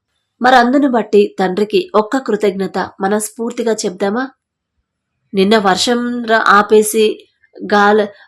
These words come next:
వ-, "సూర్యునివ్వయ్యా, వర్షాన్ని ఆపేయ, వరదలను ఆపేసేయండి అయ్యా" అని మనం అడిగేమో. కానీ తండ్రి మన మాట కూడా విన్నాడండి. ఇంకా మనకన్నా గొప్ప గొప్ప భక్తి పరులు, భక్తి గల వాళ్ళు,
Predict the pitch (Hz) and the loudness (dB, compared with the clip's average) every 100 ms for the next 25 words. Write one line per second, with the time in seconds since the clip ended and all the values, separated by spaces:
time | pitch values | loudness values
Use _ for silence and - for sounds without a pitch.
0 | - 190 190 190 185 - 240 240 240 220 | -8 -4 -2 -4 -4 -2 -2 0 2 2
1 | 202 208 196 196 180 - 190 185 185 - | 4 2 2 0 -2 -6 -2 0 2 0
2 | 208 202 185 185 202 190 185 185 208 202 | 0 2 2 2 2 2 0 2 2 2
3 | 202 202 202 202 190 185 185 180 185 190 | 2 0 0 -2 -2 0 0 0 -4 -6
4 | _ _ - 226 220 196 208 233 220 196 | _ _ 0 4 6 6 4 2 0 -2
5 | - _ _ _ _ 240 247 269 202 196 | -6 _ _ _ _ 0 0 0 -2 -2
6 | 226 294 277 - 202 185 226 453 285 294 | 0 2 2 0 0 2 4 4 4 4
7 | 294 277 254 247 247 220 214 220 - _ | 4 4 2 2 0 0 -2 -4 -8 _
8 | 190 190 247 220 180 196 220 226 240 220 | -10 -2 0 2 0 0 0 0 0 0
9 | 208 220 220 220 196 196 190 240 226 202 | -2 -2 -2 -2 -4 -4 -4 -6 -4 0
10 | 202 190 180 - 226 214 208 190 175 196 | 0 0 -2 -2 -4 -2 -2 -2 -2 -2